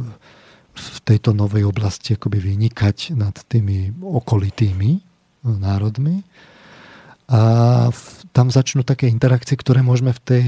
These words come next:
v tej, v, v tej histórii pozorovať, že aha, ale tu je nejak, niečo kvalitatívne nové, že, že tu prišlo niečo, čo,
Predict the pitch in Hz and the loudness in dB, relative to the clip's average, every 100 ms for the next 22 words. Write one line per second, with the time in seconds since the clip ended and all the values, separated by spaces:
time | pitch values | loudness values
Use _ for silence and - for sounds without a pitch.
0 | 123 123 - - 127 127 127 131 135 127 | -2 -6 -14 -4 0 0 -2 -4 -8 -8
1 | 131 - - _ - - 113 101 117 - | -10 -16 -20 _ -20 -2 2 2 2 2
2 | 120 110 104 98 104 107 107 123 - 98 | 2 2 0 2 2 2 2 -2 -4 -4
3 | 107 104 - 110 104 107 104 151 117 - | -2 -2 -2 0 2 0 -2 -4 -4 -4
4 | - 120 123 123 127 135 147 190 214 117 | 0 2 2 0 -2 0 0 0 0 -2
5 | 92 87 80 _ - - - - - _ | -2 -6 -8 _ -20 -20 -20 -20 -20 _
6 | - - - 110 107 - 107 101 98 - | -10 -8 0 0 2 2 2 2 0 -2
7 | - 135 147 127 - 110 110 110 | 0 2 0 -2 -2 2 2 0